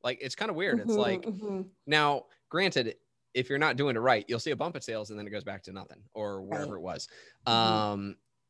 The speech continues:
Speaker 1: you know, i-, in the, but that being said, if you approach changing your keywords in a systematic way, you may discover something really cool.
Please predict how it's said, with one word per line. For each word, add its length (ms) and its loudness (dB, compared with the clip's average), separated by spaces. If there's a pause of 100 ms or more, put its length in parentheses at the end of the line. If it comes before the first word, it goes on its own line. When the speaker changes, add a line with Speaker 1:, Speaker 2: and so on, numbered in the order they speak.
(120)
Speaker 1:
you 140 -2
know, 320 -2
i-, 340 -8 (480)
in 560 0 (600)
the, 640 -4 (1120)
but 420 2 (100)
that 180 4
being 160 0
said, 320 2
if 120 -6
you 220 -2
approach 640 -2 (320)
changing 320 -4
your 160 -4
keywords 460 -6
in 100 -4
a 40 -4
systematic 540 -2
way, 140 0
you 140 -6
may 140 -4
discover 380 -4
something 320 -6
really 280 -2
cool. 300 -10